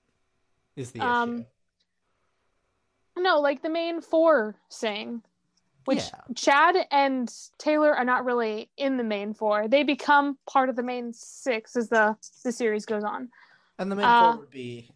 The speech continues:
Speaker 1: Taylor, nope, Gabriella,
Speaker 2: Troy, Gabriella,
Speaker 1: Troy,
Speaker 2: Sharpay, and
Speaker 1: Sharpay,
Speaker 2: Ryan.
Speaker 1: Ryan. Ryan
Speaker 2: And
Speaker 1: doesn't
Speaker 2: Ryan's
Speaker 1: count.
Speaker 2: actor, who does not have a name in this
Speaker 1: Or a line.
Speaker 2: production, <laughs> or a line, Sharpay steals his lines.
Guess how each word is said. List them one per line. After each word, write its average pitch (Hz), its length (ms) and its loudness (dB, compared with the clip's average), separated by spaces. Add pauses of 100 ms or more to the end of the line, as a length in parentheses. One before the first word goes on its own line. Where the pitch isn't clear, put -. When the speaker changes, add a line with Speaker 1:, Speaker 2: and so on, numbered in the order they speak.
(140)
Speaker 1:
Taylor, 117 680 -10 (260)
nope, 123 260 -10 (580)
Gabriella, 127 600 -8
Speaker 2:
Troy, 311 400 2 (220)
Gabriella, 240 760 -4
Speaker 1:
Troy, - 240 -12
Speaker 2:
Sharpay, 269 500 -4
and 220 160 -8
Speaker 1:
Sharpay, 214 100 -10
Speaker 2:
Ryan. 262 460 0
Speaker 1:
Ryan. 117 280 -12
Ryan 214 280 0
Speaker 2:
And 285 100 4
Speaker 1:
doesn't 254 120 -4
Speaker 2:
Ryan's 403 500 2
Speaker 1:
count. - 100 -8
Speaker 2:
actor, 330 720 0
who 277 160 -4 (100)
does 277 180 2
not 262 280 2 (120)
have 262 200 -2
a 240 40 -2
name 226 680 -2
in 247 140 2
this 294 100 6 (140)
Speaker 1:
Or - 20 -8
a - 20 -8
line. - 80 -14
Speaker 2:
production, 277 520 2 (120)
<laughs> - 680 -4 (420)
or 294 140 6
a 349 60 8
line, 240 500 4 (320)
Sharpay 311 760 2
steals 262 560 -4
his 262 140 -8
lines. 240 260 -6